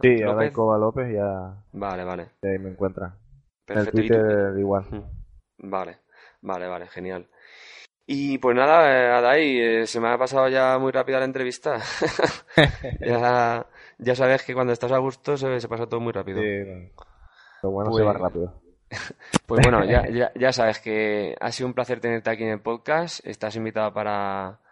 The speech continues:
Speaker 2: para otras entrevistas y, por supuesto, te deseo todo lo mejor en, en esa final de Barcelona y, y, por supu-, y en tus próximos retos.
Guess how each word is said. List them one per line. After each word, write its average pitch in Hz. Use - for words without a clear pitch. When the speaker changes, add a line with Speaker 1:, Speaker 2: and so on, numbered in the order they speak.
Speaker 2:
para 104
otras 104
entrevistas 110
y, 104
por 98
supuesto, 104
te 110
deseo 107
todo 110
lo 107
mejor 110
en, 101
en 104
esa 107
final 107
de 104
Barcelona 110
y, 98
y, 95
por 95
supu-, 92
y 98
en 92
tus 90
próximos 95
retos. 131